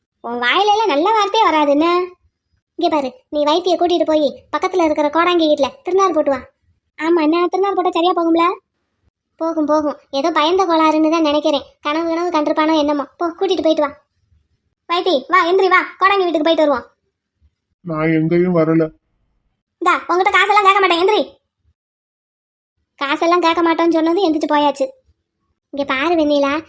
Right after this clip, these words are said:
Speaker 1: கல்யாணம் ஆகி புகுந்த வீட்டுக்கு போற பொண்ணுக்கு ரொம்ப அடக்க ஒடுக்கம் இருக்கணும். இப்படியெல்லாம் துடுக்குத்தனமா பேசிக்கிட்டு இருக்கக்கூடாது. கொஞ்சம் நிதானமா இருங்க, நீயும் உன்னைய கட்டிக்க போறவரும்.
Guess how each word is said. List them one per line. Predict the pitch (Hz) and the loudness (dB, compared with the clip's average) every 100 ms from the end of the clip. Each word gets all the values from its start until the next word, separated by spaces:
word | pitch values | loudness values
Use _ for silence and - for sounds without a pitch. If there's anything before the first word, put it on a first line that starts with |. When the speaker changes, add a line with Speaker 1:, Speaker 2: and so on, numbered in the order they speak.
| _ | _
Speaker 1:
கல்யாணம் | 269 302 339 320 | -4 -2 0 0
ஆகி | 311 | 0
புகுந்த | 320 320 339 | 0 0 2
வீட்டுக்கு | 320 311 277 | 2 0 -2
போற | 311 | -2
பொண்ணுக்கு | 311 294 294 359 | -2 -2 0 0
ரொம்ப | 285 311 320 | 0 0 0
அடக்க | 285 302 339 | 0 0 2
ஒடுக்கம் | 311 302 339 | 0 2 0
இருக்கணும். | 294 294 247 - _ _ _ _ _ 311 | 0 -4 -6 -14 _ _ _ _ _ -6
இப்படியெல்லாம் | 302 302 311 339 | 0 2 2 2
துடுக்குத்தனமா | 349 339 320 311 311 | 0 0 -2 -2 -2
பேசிக்கிட்டு | 349 330 339 320 | 0 -2 -2 -2
இருக்கக்கூடாது. | 302 294 277 247 - _ | -2 -2 -4 -4 -10 _
கொஞ்சம் | - 330 359 370 | -4 -2 0 2
நிதானமா | 330 359 370 370 320 | 2 2 2 2 2
இருங்க, | 339 311 - - | 2 0 -4 -2
நீயும் | 330 359 339 | 0 2 2
உன்னைய | 311 | 2
கட்டிக்க | 302 320 339 | 0 0 0
போறவரும். | 311 302 294 254 | 2 2 0 -2